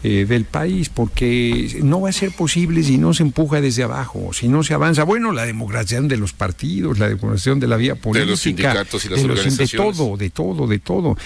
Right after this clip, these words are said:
Speaker 1: Mire, este proceso, eh, de nuestro, de la coordinación nacional,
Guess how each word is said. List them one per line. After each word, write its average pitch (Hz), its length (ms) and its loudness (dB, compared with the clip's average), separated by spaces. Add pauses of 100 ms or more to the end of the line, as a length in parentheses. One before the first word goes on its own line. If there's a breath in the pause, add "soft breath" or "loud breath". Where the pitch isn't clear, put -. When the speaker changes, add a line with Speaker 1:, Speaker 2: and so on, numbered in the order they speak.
(160 loud breath)
Speaker 1:
Mire, 175 220 2
este 180 240 -2
proceso, 156 800 -4 (360 loud breath)
eh, 117 260 -4
de 117 180 -2
nuestro, 139 480 0
de 104 100 0
la 101 140 0
coordinación 113 560 0
nacional, 143 480 0